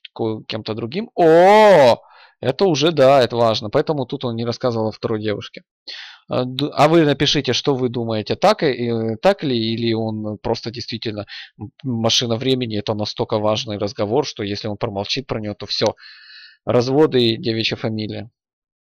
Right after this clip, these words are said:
Думили, э, вагас траля без джардено,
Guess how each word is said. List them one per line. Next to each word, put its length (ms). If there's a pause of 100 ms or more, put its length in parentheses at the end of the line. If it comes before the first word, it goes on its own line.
(1200)
Думили, 560
э, 560
вагас 880 (440)
траля 720
без 300
джардено, 680